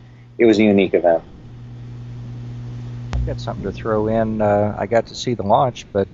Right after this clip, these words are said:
Speaker 2: uh, not from the Tweed Up. I was about ten or eleven miles away, uh, north of Titusville in a county park. And a lady that I met there after the launch made me promise not to tell anybody about it because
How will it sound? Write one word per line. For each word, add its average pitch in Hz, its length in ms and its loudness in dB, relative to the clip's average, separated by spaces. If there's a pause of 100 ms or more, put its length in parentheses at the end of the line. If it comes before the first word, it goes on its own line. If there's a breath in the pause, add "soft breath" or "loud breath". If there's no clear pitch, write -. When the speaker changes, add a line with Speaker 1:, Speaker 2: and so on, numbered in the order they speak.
(120)
Speaker 2:
uh, 104 180 2
not 101 400 2
from 110 380 0
the 104 80 0
Tweed 120 320 0
Up. 90 200 0
I 95 120 4
was 101 240 0
about 95 400 0
ten 110 220 2
or 104 100 6
eleven 101 260 4
miles 98 340 4
away, 98 460 2 (540 loud breath)
uh, 95 220 2
north 101 360 4
of 107 120 -4
Titusville 101 680 2
in 87 40 2
a 85 60 -2
county 98 320 2
park. 110 460 -2 (1000 soft breath)
And 110 140 4
a 98 60 4
lady 117 320 4
that 98 160 4
I 92 80 4
met 101 240 4
there 92 220 2
after 95 260 2
the 92 80 -2
launch 101 520 2 (200)
made 95 180 2
me 92 120 2
promise 101 520 2
not 95 220 2
to - 80 -20
tell 107 260 2
anybody 92 380 2
about 87 300 2
it - 180 -4
because 95 500 0